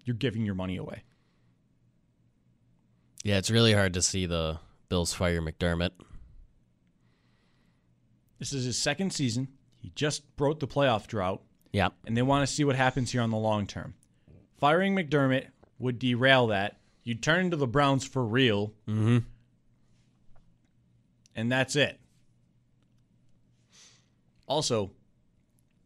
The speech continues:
Speaker 1: this is the head coach that took your rookie quarterback. Why fire him after one year? Vegas is really smart about this. It's a pretty damn clever ploy.
Speaker 2: Yeah.
Speaker 1: Because he's not getting fired.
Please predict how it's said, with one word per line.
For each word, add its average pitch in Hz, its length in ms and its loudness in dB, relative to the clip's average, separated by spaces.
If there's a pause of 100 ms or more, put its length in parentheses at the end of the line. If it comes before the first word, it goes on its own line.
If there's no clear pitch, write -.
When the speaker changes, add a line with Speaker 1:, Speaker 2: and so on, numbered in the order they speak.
(340)
Speaker 1:
this 135 120 -2
is 139 80 -6
the 139 80 2
head 135 140 0
coach 139 240 -2
that 127 160 -2
took 143 200 -2
your 123 100 -2
rookie 131 220 -6
quarterback. 101 560 -4 (480)
Why 135 180 2
fire 139 300 4
him 127 80 2
after 120 200 -2
one 120 300 0
year? 120 300 0 (2500)
Vegas 123 280 0
is 107 120 -6
really 113 240 0
smart 107 300 0
about 85 220 -6
this. - 360 -14 (500)
It's 120 140 -4
a 131 40 -8
pretty - 500 -6
damn 113 280 -2
clever 98 300 -6
ploy. - 320 -8 (760)
Speaker 2:
Yeah. 120 200 6 (2500)
Speaker 1:
Because 110 260 -8
he's 95 140 -8
not 92 240 -6
getting 90 220 -10
fired. - 320 -18